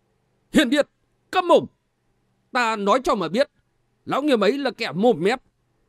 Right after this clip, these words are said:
Muốn nói chuyện với lão, thì ngươi phải có địa vị, danh vọng tương ứng." Sở Vân lắc đầu ngăn cô Yến La Hán lại, rồi chàng nói,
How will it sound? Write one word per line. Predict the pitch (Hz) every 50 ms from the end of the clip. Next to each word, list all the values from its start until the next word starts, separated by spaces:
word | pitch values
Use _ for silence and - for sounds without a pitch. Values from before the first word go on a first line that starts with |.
| _ _ _ -
Muốn | 175 226 277 277 302
nói | 302 294 269 240
chuyện | - 294 269 180 160
với | 190 196
lão, | 208 202 233 277 - _ _ _ _ _ _ _ -
thì | 254 285
ngươi | 269 285 302 277 262
phải | - - 233 202
có | - 254 262
địa | 277 269 226
vị, | 185 240 247 202 147
danh | 151 160 180 220 208 190
vọng | 226 220 185 - -
tương | 262 269 240
ứng." | 220 214 233 277 - - _ _ _ _ _ _ _ _ _ _ _ _ _ _ _ _ _ _ _ _ _ _ _ _ _ _ _ _ _ _ _ _ _ _ _ _ _ _ _ _ _ _ _ _ _ _
Sở | _ - 190 175
Vân | 160 160 196 180 175 185
lắc | 202 247 262
đầu | 247 202 175 160
ngăn | 165 175 180 180 175
cô | 165 - 175 180
Yến | 165 160 151 151
La | 165 170 160
Hán | 156 156 160 190
lại, | 208 196 165 - _ _ _ _ _
rồi | - 147 170 185 170
chàng | 147 - 180 160 143
nói, | 139 139 147 170 233 262